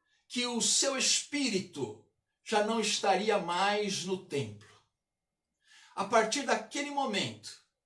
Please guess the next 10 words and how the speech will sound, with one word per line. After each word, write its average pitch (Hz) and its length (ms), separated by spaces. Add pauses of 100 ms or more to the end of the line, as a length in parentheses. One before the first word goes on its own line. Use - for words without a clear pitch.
(600)
o 190 120
acesso - 760
a - 60
Deus 180 640
e 170 60
a 151 80
vida 262 360
eterna 170 800 (840)
seria 185 680
exclusivamente 208 1700